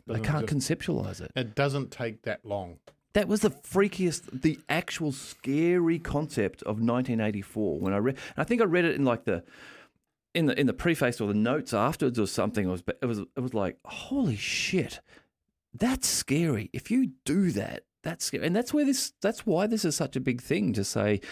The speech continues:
Speaker 1: compelling speech or to restricting free speech. And even if you don't like someone, if someone's saying, "Yeah, we should do any sort of shit we want with our pants off everywhere," it's like, "Guy, you're a wanker." But you still gotta let 'em say that, 'cause if you don't let them say that,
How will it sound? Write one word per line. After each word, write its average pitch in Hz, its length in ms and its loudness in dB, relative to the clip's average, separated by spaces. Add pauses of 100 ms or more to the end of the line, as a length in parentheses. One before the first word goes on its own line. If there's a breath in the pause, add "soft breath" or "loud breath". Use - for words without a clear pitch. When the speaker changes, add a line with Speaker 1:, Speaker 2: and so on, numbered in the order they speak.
(260 loud breath)
Speaker 1:
compelling 120 640 2
speech 85 480 -2 (220 loud breath)
or 123 100 0
to 113 60 0
restricting 127 580 -2
free 98 220 0
speech. 85 340 -2
And 220 100 2
even 339 140 4
if 320 80 -2
you 285 40 4
don't 196 180 2
like 143 240 2
someone, 120 240 0 (240 loud breath)
if 190 100 -4
someone's 233 340 0
saying, 202 360 0
"Yeah, 403 260 0
we 370 140 2
should 359 260 -4
do 349 160 2
any 349 220 0
sort 339 180 0
of 320 80 0
shit - 240 -4
we - 100 -4
want 320 220 -4
with - 80 -4
our - 80 0
pants 339 400 -4
off 330 160 -2
everywhere," 302 440 2
it's 220 160 -4
like, 214 200 -4
"Guy, - 380 0
you're 320 160 2
a - 20 4
wanker." 147 640 0 (760 loud breath)
But - 100 -4
you 185 60 -4
still 240 240 0
gotta 233 160 4
let 202 120 4
'em 175 100 4
say 151 440 2
that, 110 220 2
'cause 120 140 -2
if 127 80 -2
you 127 160 -2 (200)
don't 156 280 4 (100)
let 139 480 2
them 123 200 4
say 110 380 0
that, 90 260 0